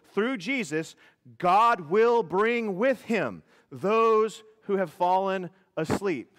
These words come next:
We will come back with him. This is a,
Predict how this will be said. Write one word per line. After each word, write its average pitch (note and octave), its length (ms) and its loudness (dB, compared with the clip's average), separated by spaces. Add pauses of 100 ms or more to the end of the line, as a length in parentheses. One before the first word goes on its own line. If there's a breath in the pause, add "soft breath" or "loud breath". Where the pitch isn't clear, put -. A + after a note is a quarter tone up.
(320)
We G3+ 140 -2
will G#3 160 0
come A#3+ 340 -4
back G3+ 320 -2
with E3 200 -6
him. F2+ 180 -12 (1040)
This E3+ 160 -6
is F3+ 120 -8
a, E3+ 140 -2